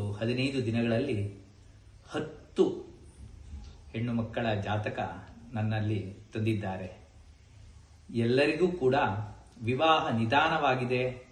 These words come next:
ಇನ್ಯಾವುದೋ ಕಾರಣವನ್ನು ಕೊಟ್ಟು ಕುಂಭ ವಿವಾಹವನ್ನ ಪುರೋಹಿತರೋ ಅಥವಾ ಪುರೋಹಿತ್ಯವನ್ನ ಕೆಲವರು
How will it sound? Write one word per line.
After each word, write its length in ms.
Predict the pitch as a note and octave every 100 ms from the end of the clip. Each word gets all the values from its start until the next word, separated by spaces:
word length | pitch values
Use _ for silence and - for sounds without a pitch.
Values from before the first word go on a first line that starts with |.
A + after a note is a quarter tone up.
| - B2+
ಇನ್ಯಾವುದೋ 500 | B2+ C3 C3+ C#3+ F3
ಕಾರಣವನ್ನು 480 | F3 C3+ C3+ C3 A#2
ಕೊಟ್ಟು 300 | A2+ G#2 - F#2+ F2+ - - - - - - - - -
ಕುಂಭ 260 | C#3 E3 E3+ D#3
ವಿವಾಹವನ್ನ 760 | C3+ B2+ B2 A2 A2+ A2+ B2 C3+ G2+ A2 - - - - - - - - -
ಪುರೋಹಿತರೋ 760 | - C3 C#3 C#3 C#3 C#3 C#3+ D#3+
ಅಥವಾ 360 | E3+ - C#3 D3+ C#3+ - - - A#2+ -
ಪುರೋಹಿತ್ಯವನ್ನ 840 | C3 C#3 C#3 C3+ - C3+ C3+ C#3 A#2 G#2 G#2 - - - - - - -
ಕೆಲವರು 420 | C3+ C#3 C3+